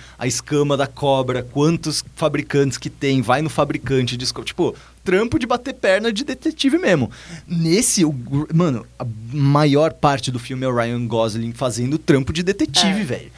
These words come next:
Speaker 2: é.
Speaker 1: E isso é muito legal, é um filme su-, investigativo. Tipo, profundamente investigativo. Tipo, tem um método de investigação muito bom ali. E ele realmente, e, cara, e é muito louco, porque corta de cena em cena ele só resolvendo pistas, sabe? Tipo, ah, beleza, resolvi... vou descobrir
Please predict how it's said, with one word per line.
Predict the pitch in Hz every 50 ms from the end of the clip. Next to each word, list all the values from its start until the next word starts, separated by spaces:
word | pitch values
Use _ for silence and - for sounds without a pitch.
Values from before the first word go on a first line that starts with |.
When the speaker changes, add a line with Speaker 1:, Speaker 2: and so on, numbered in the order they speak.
| - 143
Speaker 2:
é. | 147 147 143
Speaker 1:
E | 143 180 247
isso | 269 - - 320
é | 294
muito | 269 226 202 202 226 269 277 254 220
legal, | 185 147 135
é | 151
um | 170 180
filme | - - 220 233 262
su-, | - - - - -
investigativo. | 196 269 277 359 339 - - - 392 415 - - - 208 214 160 123 - - - - - - -
Tipo, | - 127 - -
profundamente | - - - 139 180 - - - 180 254 339 381 285 202 196 190 - - 175
investigativo. | 147 160 151 - 143 143 131 - 127 110 104 98
Tipo, | - - -
tem | 131 127
um | 147 160
método | 151 135 143 175 180 - 226 196 190
de | 190
investigação | 190 185 175 - - 151 151 151 - 156 156
muito | 165 151 151 185 - -
bom | - 190 156 139 120
ali. | 104 104 - - - - - - - -
E | 123 135
ele | 143 185 208
realmente, | 165 147 180 247 339 294 226 202 - 170
e, | 160
cara, | - 226 165 127
e | 135 156
é |
muito | 160 160 196 - 277
louco, | 262 240 240
porque | - - - 175 156
corta | - 165 160 160 - 170
de | 151 151
cena | - - 170 180 214
em | 214
cena | - - - 170 190 202 196
ele | 185 180 -
só | - 180 170 175 185 - - - - - -
resolvendo | - - 180 170 165 175 139 156 170 180 196 202
pistas, | - 226 190 - - - 120 -
sabe? | - 123 113 104 107
Tipo, | 101 - - 151
ah, | 135
beleza, | 120 143 143 127 107 98
resolvi... | 120 120 131 127 117 - 107 117 117 117 113
vou | 110 120 123 127 123 - - - -
descobrir | - - - 135 120 127 127 139 147